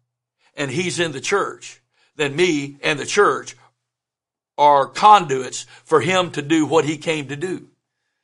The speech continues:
And if that's not happening through us, <laughs> then, uh,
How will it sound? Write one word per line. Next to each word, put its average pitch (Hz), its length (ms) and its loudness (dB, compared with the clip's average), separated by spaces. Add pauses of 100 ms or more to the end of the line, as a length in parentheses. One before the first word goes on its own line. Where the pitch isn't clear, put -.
(300)
And 165 140 2
if 147 120 0
that's 175 280 2
not 170 220 4
happening 143 520 -2
through 175 320 2
us, - 400 0 (520)
<laughs> - 1500 -12
then, 117 340 -6
uh, 110 300 -10